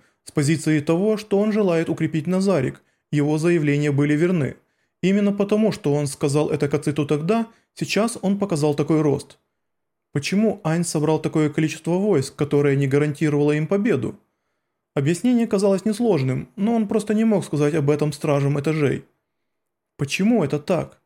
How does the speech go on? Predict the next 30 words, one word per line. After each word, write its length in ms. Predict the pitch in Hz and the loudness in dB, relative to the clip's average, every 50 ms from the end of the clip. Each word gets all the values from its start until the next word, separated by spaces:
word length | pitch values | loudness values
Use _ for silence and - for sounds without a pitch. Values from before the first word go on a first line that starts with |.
| _ _ _ _ _ _ | _ _ _ _ _ _
Все 160 | - - 160 | -4 -4 -2
дело 280 | 147 139 156 156 151 156 | 0 2 2 2 2 2
в 100 | 151 151 | 0 0
том, 300 | - 214 208 180 147 135 | 0 0 2 2 0 -4
что 320 | - - - 160 151 151 | -4 -4 -2 0 0 0
такое 440 | 147 - 147 147 175 175 175 180 - | -2 -4 -4 -2 0 0 0 0 0
объяснение 560 | 170 156 165 156 - 202 220 220 208 208 202 | -2 -2 -2 -2 -2 -2 0 0 0 0 0
могло 320 | 202 190 208 208 233 254 240 | 0 0 0 0 0 -2 0
привести 400 | 240 202 196 185 - - - 202 | 0 0 0 -2 -2 -4 -4 -6
к 80 | 202 | -2
падению 480 | - 180 147 135 147 151 143 147 151 151 | -2 -4 0 0 0 0 0 0 0 0
Назарика. 640 | 151 156 165 160 160 151 131 123 127 - - - - _ _ _ _ _ _ _ _ _ _ _ | 0 0 0 2 2 2 2 0 -2 -6 -10 -12 -12 _ _ _ _ _ _ _ _ _ _ _
Айнс 280 | - 156 165 190 202 208 | -4 -2 0 2 2 0
сглотнул 500 | 185 160 143 147 147 143 143 156 151 156 | 0 0 2 2 0 0 0 -2 -2 0
несуществующую 840 | 151 147 139 - 139 143 139 - 147 147 147 139 139 - 156 151 | 0 -2 -2 -2 -4 -6 -4 -2 -2 0 0 0 -2 -2 -4 -4
слюну. 480 | 139 - - 156 156 151 135 131 - - - _ _ _ _ _ _ _ _ _ _ _ _ _ _ _ _ _ _ | -4 -4 -4 -2 0 0 0 -2 -4 -6 -14 _ _ _ _ _ _ _ _ _ _ _ _ _ _ _ _ _ _
Он 140 | 170 185 185 | -2 -2 0
хранил 320 | - 165 160 151 151 147 | -2 -2 -2 0 0 2
молчание 580 | 147 143 151 143 143 - 151 147 147 147 156 - | 2 0 0 0 0 0 0 0 0 0 -2 -2
уже 160 | - 165 147 143 | 0 -2 -2 0
слишком 420 | - 156 143 - 170 170 180 180 | -2 -4 -4 -2 -2 0 2 2
долго. 400 | 156 143 131 123 123 - - - _ _ _ _ _ _ _ _ _ | 2 2 2 2 -2 -4 -6 -8 _ _ _ _ _ _ _ _ _
Он 160 | 180 196 214 | -2 0 2
должен 280 | 202 233 220 196 208 196 | 2 0 2 2 2 2
дать 160 | 214 202 202 | 0 0 0
объяснение, 520 | 214 190 202 196 - 214 233 233 202 156 139 | 0 0 0 -2 0 0 0 2 0 0 -2
которое 360 | - 147 151 147 147 147 143 | -2 0 0 2 2 2 2
показалось 520 | - 156 147 165 139 139 147 143 143 135 | 0 -2 0 0 0 2 2 2 2 2
бы 120 | 131 143 160 | 2 2 2
разумным. 580 | 175 180 185 196 170 135 120 120 123 139 - | 2 0 2 0 0 2 0 -2 -4 -6 -10